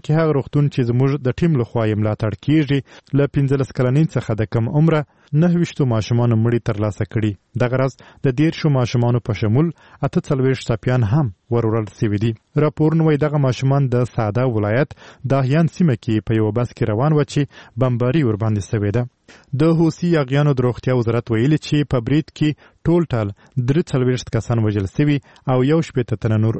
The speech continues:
ټپیان سوي دي. د آزادي اروپا آزادي راډیو او د بشري حقونو د څار ادارې د ملګرو ملتونو د بشري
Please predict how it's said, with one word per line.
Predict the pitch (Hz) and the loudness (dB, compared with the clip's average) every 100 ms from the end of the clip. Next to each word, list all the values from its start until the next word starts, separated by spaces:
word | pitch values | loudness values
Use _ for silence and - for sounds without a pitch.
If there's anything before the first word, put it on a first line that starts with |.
| - | -4
ټپیان | 123 - 110 - | -4 -2 -2 -2
سوي | 110 98 | -2 0
دي. | 117 117 _ _ - - _ _ _ _ _ _ _ _ _ - | -2 -4 _ _ -20 -20 _ _ _ _ _ _ _ _ _ -2
د | 160 180 | 0 2
آزادي | 160 196 220 185 | 2 0 2 0
اروپا | 156 170 175 139 | 0 -2 0 0
آزادي | 123 127 143 | 0 0 0
راډیو | 123 120 151 151 _ _ 147 | 0 0 0 -2 _ _ 0
او | 151 | 0
د | 143 135 | 0 -2
بشري | 151 175 175 | 0 2 0
حقونو | - 147 120 | 0 0 0
د | 117 - | 0 -2
څار | 123 127 | -2 -2
ادارې | 113 113 147 165 _ - - | -2 0 0 -2 _ -6 0
د | 170 | 0
ملګرو | 160 170 190 170 | 0 0 0 2
ملتونو | 143 156 156 143 | 0 0 0 0
د | 127 | -2
بشري | - 135 | -2 0